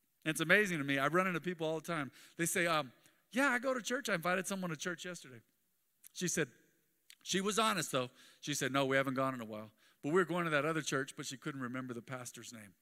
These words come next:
It's always interesting to me. Or I ask people, "Hey, wh-, hey, where do you go to church?" Just put 'em on the spot. That's not too much to ask, is it? "Where do you go to church?" "Ah, I go to that other church over there. It's on, what's it called?" They don't know the name of the church or the pastor, but they go to church there.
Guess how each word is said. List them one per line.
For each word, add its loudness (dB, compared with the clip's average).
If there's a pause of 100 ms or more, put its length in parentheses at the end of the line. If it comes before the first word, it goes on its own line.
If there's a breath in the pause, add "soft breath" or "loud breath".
(1400)
It's -10
always -2
interesting -8
to -10
me. -12
Or 6
I 10
ask 8
people, 0 (200 loud breath)
"Hey, 8
wh-, -2 (200 loud breath)
hey, 8
where 6
do 10
you 8
go 4
to 2
church?" 2
Just -2
put 0
'em -2
on -2
the -2
spot. 0
That's -2
not 0 (180)
too -6
much 0
to 0
ask, 0
is -2
it? 0 (260 loud breath)
"Where 2
do 6
you 2
go 4
to 0
church?" 0 (180 loud breath)
"Ah, 4
I 6
go 6
to 4
that 6
other 0
church -4
over -6
there. -2
It's -6
on, -8 (800 soft breath)
what's -4
it -4
called?" -6
They -2
don't 0
know 0
the -2
name 0
of -4
the -4
church -6
or -4
the -8
pastor, -8
but -12
they -6
go -2
to -4
church -8
there. -14